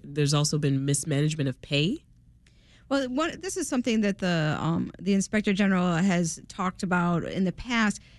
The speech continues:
Speaker 2: where you have, um, a lot of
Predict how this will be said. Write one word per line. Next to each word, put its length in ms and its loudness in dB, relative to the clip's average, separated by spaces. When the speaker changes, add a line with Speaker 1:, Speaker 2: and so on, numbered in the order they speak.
Speaker 2:
where 640 2
you 220 2
have, 400 2
um, 360 -2
a 80 2
lot 260 2
of 220 2